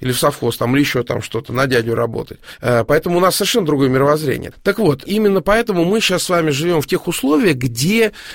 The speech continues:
э, собственно, м-, мы не можем понять, как это можно жить христианской жизнью без храма и без молитвы. А ведь во многих городах, даже щас, вот в современной России, и места, где люди живут, там храмов нет вообще.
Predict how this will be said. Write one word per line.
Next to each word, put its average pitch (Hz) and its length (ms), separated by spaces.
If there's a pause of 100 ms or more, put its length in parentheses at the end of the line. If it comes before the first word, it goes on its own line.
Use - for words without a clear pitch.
(140)
э, 139 760
собственно, 151 460
м-, 156 680
мы 185 80
не 196 60
можем 190 320
понять, 160 320
как 165 200
это 135 120
можно 139 360
жить 135 260
христианской 143 540
жизнью 214 340
без 123 140
храма 202 420
и 156 60
без 143 160
молитвы. 170 500 (540)
А 131 200
ведь 147 220
во 165 100
многих 180 320
городах, 143 680
даже 139 240
щас, 131 320
вот 113 80
в - 20
современной 139 460
России, 180 720 (440)
и 127 640
места, 123 400
где 196 160
люди 165 220
живут, 127 320
там 117 160
храмов 131 420
нет 170 220
вообще. 208 640